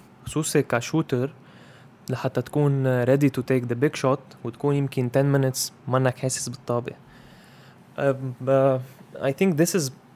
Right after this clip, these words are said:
part of what makes me, uh, special in, in, in different than different shooters. إنه بقدر أكون off the ball for a long time. uh, without, uh, and still have the bet-, a good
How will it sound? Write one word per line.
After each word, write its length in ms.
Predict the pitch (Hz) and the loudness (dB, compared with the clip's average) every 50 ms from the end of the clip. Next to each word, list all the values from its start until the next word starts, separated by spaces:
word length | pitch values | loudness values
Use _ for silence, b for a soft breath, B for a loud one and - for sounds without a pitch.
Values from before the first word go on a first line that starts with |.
| - - - - - - | -20 -20 -20 -10 -2 0
part 220 | 156 165 160 - | 2 2 2 0
of 160 | - - - | -4 -4 -2
what 180 | 143 131 - - | -4 -4 -2 -2
makes 340 | 135 139 139 - - - - | -2 -2 -2 -4 -6 -6 -6
me, 400 | 131 131 135 135 139 151 143 - - - - - - | -4 -2 -2 -2 -2 -2 -4 -8 -12 -20 -20 -16 -12
uh, 120 | - - 131 | -10 -10 -8
special 560 | - - - - 143 143 - - 139 131 - | -8 -6 -2 0 0 2 2 2 2 0 0
in, 240 | - 135 131 131 - | -2 -2 -2 -4 -4
in, 220 | - 135 131 127 - | -4 -4 -4 -4 -6
in 200 | 135 127 135 127 | -8 -8 -4 -2
different 400 | 123 147 147 - - 143 131 123 | -2 -2 0 0 0 0 0 2
than 300 | 127 123 123 123 120 123 - - - - - - 139 - - 135 127 131 | 0 0 0 -4 -6 -10 -12 -18 -20 -20 -20 -16 -16 -14 -12 -12 -6 -2
different 320 | 139 135 - - 143 123 | -2 -2 0 0 0 0
shooters. 520 | - - 135 127 - 120 113 123 139 - - B B B B B B 135 | 0 -2 -2 -2 -2 -2 -6 -6 -8 -12 -16 B B B B B B -4
إنه 140 | 131 131 | -2 0
بقدر 360 | 127 156 - - 156 156 151 135 | 2 2 2 2 2 2 0 0
أكون 400 | - - 151 151 147 139 127 - - - | 0 -2 -2 0 0 -2 -4 -6 -6 -2
off 320 | 143 147 143 - - - - | -2 -2 -2 -4 -12 -10 -6
the 120 | 135 131 123 | -2 -2 0
ball 280 | 120 131 131 127 123 | 2 4 4 4 2
for 200 | 120 - 123 120 | 0 -2 -4 -4
a 40 | 117 | -4
long 200 | 117 123 135 135 | -2 -2 -4 -4
time. 400 | 131 - 127 123 123 135 156 160 - B B B B B B B B B B - | -4 -4 -4 -4 -4 -4 -6 -8 -12 B B B B B B B B B B -8
uh, 40 | 123 120 120 120 120 120 117 120 | -6 -4 -2 -2 -2 -2 -2 -2
without, 520 | 123 123 127 127 123 127 - - - - | 0 0 2 0 0 -2 -8 -16 -10 -8
uh, 560 | 120 113 113 113 117 127 143 147 - 123 127 139 | -6 -6 -6 -8 -8 -10 -12 -12 -10 -6 -4 -2
and 120 | 135 127 120 | -2 -4 -4
still 320 | - - - 143 135 135 131 127 - - - - - - - 131 | -4 -2 0 2 2 2 0 -4 -8 -14 -20 -20 -20 -10 -4 0
have 120 | 135 139 127 | 0 0 2
the 120 | 127 135 120 120 | 0 0 0 0
bet-, 320 | 127 135 131 - - - 131 | -2 -4 -4 -6 -10 -10 -6
a 20 | |
good 180 | 123 139 139 | -2 -2 -2